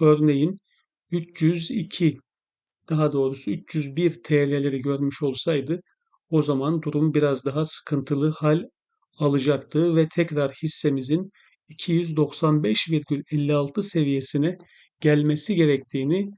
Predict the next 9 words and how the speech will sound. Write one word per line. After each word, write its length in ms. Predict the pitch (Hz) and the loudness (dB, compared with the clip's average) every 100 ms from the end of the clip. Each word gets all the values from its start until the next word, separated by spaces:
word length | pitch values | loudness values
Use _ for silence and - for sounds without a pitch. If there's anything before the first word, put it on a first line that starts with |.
| _ _ - | _ _ -10
sizlere 500 | - 165 139 131 160 | -4 -2 -2 0 -2
söyleyecektik. 800 | 160 151 139 131 131 123 - 180 | 0 0 0 -2 -4 -6 -8 -8
Fakat 360 | 180 175 165 - | -6 -2 -4 0
böyle 240 | 160 151 | 2 2
bir 100 | 143 | 0
durum 220 | 143 165 | -2 -2
yaşanmıyor. 680 | 180 151 - 151 131 123 208 202 _ _ _ _ - | 0 -2 -2 -2 -2 -2 -6 -10 _ _ _ _ -14
Şimdi 280 | - 196 | -2 0
hissemizin, 600 | 190 190 190 175 165 185 | 0 0 0 2 0 -2